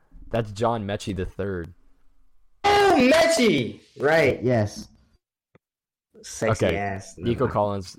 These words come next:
Speaker 1: Nico
Speaker 2: Uh,
Speaker 1: Collins is a B.
Speaker 2: S. Whoa! B! Whoa!
Speaker 1: S? For a wide receiver
Speaker 2: S.
Speaker 1: one? Are you crazy?
Speaker 2: Bro,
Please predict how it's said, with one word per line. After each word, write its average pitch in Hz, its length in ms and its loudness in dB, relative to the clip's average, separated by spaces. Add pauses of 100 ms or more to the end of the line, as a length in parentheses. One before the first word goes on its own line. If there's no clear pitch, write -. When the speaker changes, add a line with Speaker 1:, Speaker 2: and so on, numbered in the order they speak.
Speaker 1:
Nico 104 160 -2
Speaker 2:
Uh, 160 80 0
Speaker 1:
Collins 113 260 -4
is 107 100 -8
a 95 60 -8
B. 85 260 -8 (1500)
Speaker 2:
S. - 380 0 (100)
Whoa! 339 500 0
B! 294 480 -8 (260)
Whoa! 320 680 -2 (640)
Speaker 1:
S? - 540 -4 (420)
For 143 160 6
a 101 80 2
wide 104 240 4
receiver 127 400 2
Speaker 2:
S. 78 140 -2
Speaker 1:
one? 104 220 4
Are 175 40 4
you 104 220 2
crazy? 151 720 -2 (1400)
Speaker 2:
Bro, 135 80 -10